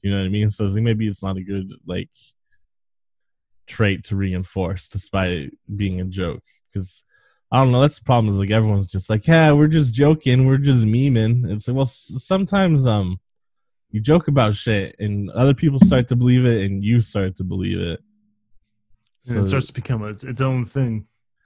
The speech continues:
Speaker 1: Yeah, not to say the Beatles are as important as, like, uh, the value of World War One, or, <laughs> you know what I mean? But,
Speaker 2: Hmm.
Speaker 1: but, like, I don't know. I, I guess it's just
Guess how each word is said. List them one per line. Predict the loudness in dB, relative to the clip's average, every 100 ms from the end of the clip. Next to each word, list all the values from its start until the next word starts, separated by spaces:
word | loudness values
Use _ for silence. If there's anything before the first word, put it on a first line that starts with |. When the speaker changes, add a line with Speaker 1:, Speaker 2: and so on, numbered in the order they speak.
| _ 0
Speaker 1:
Yeah, | 2
not | 4 0
to | 0
say | 2
the | 2
Beatles | 2 2 2 2 0
are |
as | 0
important | -2 -2 -2 -2 -4
as, | -6 -4
like, | -4 -4 -10 -16 -14
uh, | -8 -8 -8 -10 -16
the | -14 -8 -6 -4 -4 -6 -12 -18 -20 _ -20 -20 _ -4
value | 2 2 4 2 0 0
of | -2 -4 -8 -8
World | -4 0 0 -2
War | -2 -2
One, | -4 -4 -4 -4 -6
or, | -2
<laughs> |
you | 2
know | 6
what | 8
I | 8
mean? | 8 8 8
But, | 4 4
Speaker 2:
Hmm. | 4 4 0 -18 _ _
Speaker 1:
but, | -4 -2
like, | 0 -2 -4 -12 -20 -10
I | -2
don't | 0 0
know. | 0
I, |
I | 0 0
guess | 0 0 -2
it's | -6 -8
just | -8 -8 -10 -10